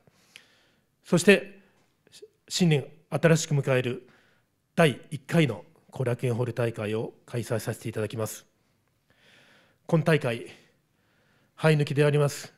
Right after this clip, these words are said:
真下隼人が、ツーエーダブリュー、真下選手の王座に挑戦をさせていただきます。そして、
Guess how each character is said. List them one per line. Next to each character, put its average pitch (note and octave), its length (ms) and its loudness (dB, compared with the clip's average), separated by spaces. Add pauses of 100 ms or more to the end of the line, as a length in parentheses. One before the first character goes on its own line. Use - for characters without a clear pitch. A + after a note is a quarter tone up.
真 D3+ 140 0
下 B2 180 -2
隼 C#3+ 200 2
人 A#2 120 -4
が、 G#2 180 -10 (540)
ツ - 140 -4
ー C#3+ 60 4
エ C#3 40 4
ー - 20 4
ダ C3+ 120 4
ブ A#2+ 80 -2
リ A#2 60 0
ュ A2 40 -4
ー、 - 40 -12 (200)
真 C3+ 160 -2
下 D#3+ 220 2
選 D#3 180 2
手 - 140 -6
の A2 180 -6 (760)
王 C3+ 120 2
座 A2 140 0
に G#2+ 340 -8
挑 A#2 200 -2
戦 A2 180 -2
を A2+ 60 -4
さ G#2+ 160 -10
せ - 80 -14
て A2+ 60 -8
い G2 40 -10
た A#2 100 -4
だ G#2 120 -4
き A2+ 80 -8
ま G#2+ 80 -2
す。 - 200 -14 (1400)
そ D3 80 0
し C#3 60 -4
て、 C#3 200 0